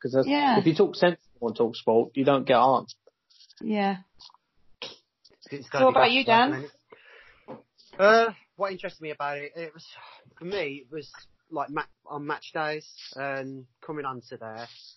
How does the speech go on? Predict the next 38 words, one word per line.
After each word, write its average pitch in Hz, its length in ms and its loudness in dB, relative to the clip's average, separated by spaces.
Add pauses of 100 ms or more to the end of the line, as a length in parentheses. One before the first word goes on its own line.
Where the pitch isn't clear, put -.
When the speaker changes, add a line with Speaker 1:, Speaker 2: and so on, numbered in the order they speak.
(260)
Speaker 3:
And 131 460 -12 (560)
when 143 220 -6
we're 139 80 -10
playing, 135 300 -8
like, 135 160 -12
say, 123 320 -10
we're 131 140 -8
playing 123 400 -8 (140)
Liverpool 123 640 -10 (100)
or 104 280 -12 (140)
we're 110 120 -12
playing 110 360 -12
United, 123 720 -8 (640)
we've 120 380 -4
gone 120 320 -2
and, 110 200 -12 (180)
we've 127 160 -8
gone 120 180 -8
and 110 100 -12
s-, - 180 -20 (120)
won, 127 540 -6 (160)
and 117 260 -8
it, 123 220 -16
it, 123 160 -16 (160)
you 139 160 -8
just, 139 320 -6 (200)
you 131 120 -10
can 156 120 -4
just 151 200 -8
rub 131 220 0
it 147 80 2
in 151 100 -4
their, 127 160 -4 (160)
rub 139 220 -4
it 135 60 -4
in 127 80 -8
people's 123 320 -10
faces. 143 580 -6